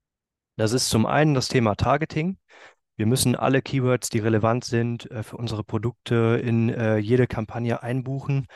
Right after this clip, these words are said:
Aber auch ein ganz, ganz wichtiges Thema, äh, ist das Thema Bidding. Also wir brauchen für jedes, äh, Targeting, für jedes einzelne Targeting ein optimales Gebot. Und es reicht auch nicht aus, das einmal einzupflegen.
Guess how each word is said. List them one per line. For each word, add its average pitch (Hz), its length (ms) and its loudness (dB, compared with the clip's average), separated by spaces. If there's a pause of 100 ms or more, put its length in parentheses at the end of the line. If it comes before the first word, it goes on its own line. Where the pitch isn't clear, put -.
(380)
Aber 123 280 2
auch 120 280 -2
ein 117 100 0
ganz, 117 240 0
ganz 113 220 -2
wichtiges 113 420 0
Thema, 117 500 2
äh, 107 380 -2
ist - 160 -12
das 104 140 -8
Thema 107 300 2
Bidding. 101 520 0 (600)
Also 98 180 -8
wir 101 80 0
brauchen 117 400 2
für - 120 -4
jedes, 120 720 0
äh, 113 320 -2 (160)
Targeting, 117 720 -2
für - 100 -10
jedes 135 360 0
einzelne 123 420 0
Targeting 117 560 -2
ein 110 160 -6
optimales 110 580 -2
Gebot. 117 400 -2 (480)
Und 123 160 -2
es 123 140 0
reicht 135 220 2
auch 127 100 -2
nicht 123 180 -4
aus, 135 240 0
das - 140 -8
einmal 120 280 -2
einzupflegen. 127 840 -2